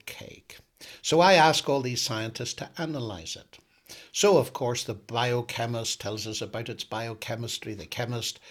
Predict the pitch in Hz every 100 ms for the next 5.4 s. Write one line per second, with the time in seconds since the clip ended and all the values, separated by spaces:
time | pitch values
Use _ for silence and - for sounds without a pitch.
0 | - _ 110 104 120 - - 113 110 -
1 | 104 117 120 113 - 110 113 120 113 -
2 | 98 101 156 131 120 - 113 - - 104
3 | - 123 120 120 113 120 117 - 107 123
4 | 147 139 107 101 104 98 - - - 151
5 | - 170 104 -